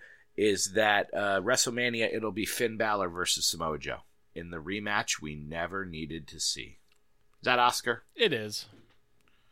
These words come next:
Speaker 2: Hi, buddy.
Speaker 1: Yeah.
Speaker 2: Hey,
Speaker 1: Let's
Speaker 2: buddy.
Speaker 1: take an Oscar break.
Speaker 2: Yeah. Hey, little guy.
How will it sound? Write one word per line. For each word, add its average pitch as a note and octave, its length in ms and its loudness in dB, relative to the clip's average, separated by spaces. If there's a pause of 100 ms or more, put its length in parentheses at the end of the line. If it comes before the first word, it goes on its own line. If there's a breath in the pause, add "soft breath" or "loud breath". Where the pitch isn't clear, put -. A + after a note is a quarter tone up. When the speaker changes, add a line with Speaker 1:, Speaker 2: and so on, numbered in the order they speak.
(400)
Speaker 2:
Hi, C#4+ 140 -8
buddy. A#3+ 440 -4 (680)
Speaker 1:
Yeah. A1 380 0 (220)
Speaker 2:
Hey, - 220 -10
Speaker 1:
Let's D3 120 -4
Speaker 2:
buddy. C#4+ 120 4
Speaker 1:
take - 120 0
an C#2 60 -8
Oscar C#2+ 300 -2
break. C2+ 400 -6 (300)
Speaker 2:
Yeah. F4+ 540 -6 (840)
Hey, F#4+ 160 -10
little B2+ 220 -8
guy. A#2+ 580 -8